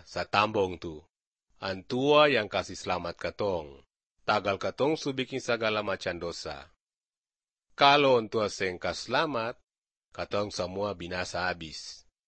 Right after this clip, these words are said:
Tuang Yesus datang ke dunia tu,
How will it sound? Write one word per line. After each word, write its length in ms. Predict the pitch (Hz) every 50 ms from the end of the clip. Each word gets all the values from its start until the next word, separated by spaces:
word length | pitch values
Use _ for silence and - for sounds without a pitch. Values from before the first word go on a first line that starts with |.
| _ _ _ _ _ _ _ _ _ _ _ _ _ _ _ _ _ _ _ _ _ -
Tuang 240 | 117 110 107 107
Yesus 400 | 107 104 120 135 131 - 156 - - -
datang 320 | 123 113 - - 120 117
ke 160 | 110 110 101 95
dunia 400 | 95 107 117 120 127 135 135 135
tu, 400 | - - 151 156 156 156 170